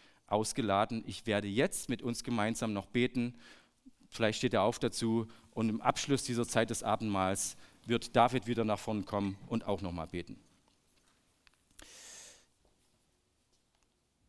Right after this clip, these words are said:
Lieber Vater im Himmel, ich sag dir von Herzen Dank dafür, dass du so einen Aufwand betrieben hast,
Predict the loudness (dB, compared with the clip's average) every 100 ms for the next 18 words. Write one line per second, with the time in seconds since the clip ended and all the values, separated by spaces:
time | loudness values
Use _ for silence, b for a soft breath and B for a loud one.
0 | _ _ _ _ -2 2 4 4 4 4
1 | 4 4 4 2 2 2 2 -2 0 0
2 | 0 -2 -2 0 -2 -2 -4 -2 0 -2
3 | -6 b b b b b b -14 -6 -2
4 | -2 -2 -2 0 2 0 -4 B B _
5 | _ _ _ _ _ _ _ -20 _ -8
6 | -2 2 2 0 -2 -6 0 0 2 -2
7 | -2 -4 -10 -8 -6 -6 -4 -4 -4 -4
8 | -8 -10